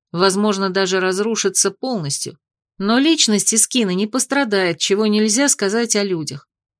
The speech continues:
Так что кукла двигалась первой, проверяя все углы и коридоры, а уж после нее неслышными тенями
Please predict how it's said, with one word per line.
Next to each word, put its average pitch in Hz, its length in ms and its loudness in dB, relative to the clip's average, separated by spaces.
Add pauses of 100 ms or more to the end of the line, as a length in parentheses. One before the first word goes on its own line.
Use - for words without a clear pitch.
(180)
Так 208 160 0
что 220 260 2
кукла 208 360 0
двигалась 185 500 2
первой, 226 380 0
проверяя 190 520 2
все 202 220 2
углы 196 340 0
и - 20 0
коридоры, 240 640 -2
а 202 120 2
уж 196 260 -2
после 277 340 -2
нее 247 300 2
неслышными 185 640 -4
тенями 214 560 -2